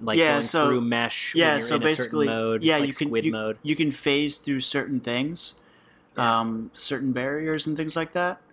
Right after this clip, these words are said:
Speaker 1: Yeah.
Speaker 2: Uh, and you
Speaker 1: Um,
Speaker 2: can also slow down time a little bit.
Speaker 1: Exactly.
Speaker 2: It's
Speaker 1: I,
Speaker 2: not,
Speaker 1: I like
Speaker 2: it's
Speaker 1: it
Speaker 2: not,
Speaker 1: a lot.
Speaker 2: it's not as Twitch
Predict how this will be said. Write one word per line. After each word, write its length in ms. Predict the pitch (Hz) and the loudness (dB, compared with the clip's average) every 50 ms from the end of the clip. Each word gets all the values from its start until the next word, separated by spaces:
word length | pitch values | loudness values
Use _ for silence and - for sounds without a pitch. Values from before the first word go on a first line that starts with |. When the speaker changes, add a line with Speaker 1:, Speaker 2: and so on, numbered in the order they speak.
| _ _ _ _ _ _ _ | _ _ _ _ _ _ _
Speaker 1:
Yeah. 200 | 123 123 117 123 | -6 -4 -2 0
Speaker 2:
Uh, 240 | 127 127 127 127 127 | 2 2 4 2 2
and 240 | 127 143 143 139 139 | 2 0 0 0 0
you 60 | 135 139 | 0 0
Speaker 1:
Um, 40 | |
Speaker 2:
can 160 | 135 156 147 143 | 0 0 0 2
also 380 | - 147 147 139 - 151 143 | 2 2 2 2 2 0 0
slow 320 | 131 - - 147 147 143 135 | 0 0 0 0 0 0 2
down 240 | 139 127 123 120 | 2 0 0 -2
time 340 | 117 - - 123 123 127 131 | -4 -2 0 0 2 2 0
a 60 | 139 | 0
little 180 | 139 147 147 156 | -2 -2 -4 -2
bit. 260 | 151 165 160 175 - - _ _ _ _ _ _ _ _ _ _ - - - | -2 -2 -2 -2 -4 -8 _ _ _ _ _ _ _ _ _ _ -18 -8 -6
Speaker 1:
Exactly. 480 | 117 107 95 113 104 104 - - 113 | -6 -2 0 0 0 -2 -2 -2 0
Speaker 2:
It's 200 | 147 147 139 147 | 2 2 2 2
Speaker 1:
I, 40 | 170 | 4
Speaker 2:
not, 80 | 180 156 | 4 4
Speaker 1:
I 40 | 170 | 6
like 140 | 180 190 202 | 6 6 6
Speaker 2:
it's 100 | 190 190 | 6 6
Speaker 1:
it 20 | 196 | 4
Speaker 2:
not, 140 | 208 226 | 4 4
Speaker 1:
a 40 | 233 | 2
lot. 120 | 233 107 185 | 0 -2 -2
Speaker 2:
it's 180 | 185 - - | -2 -2 -2
not 180 | 185 208 220 214 | 0 0 0 0
as 220 | 190 160 - - | 0 -2 -4 -4
Twitch 840 | - - - - 151 156 165 170 - - - - - - - - | -6 -6 -6 -2 2 2 2 2 0 -2 -2 -2 -2 -2 -4 -6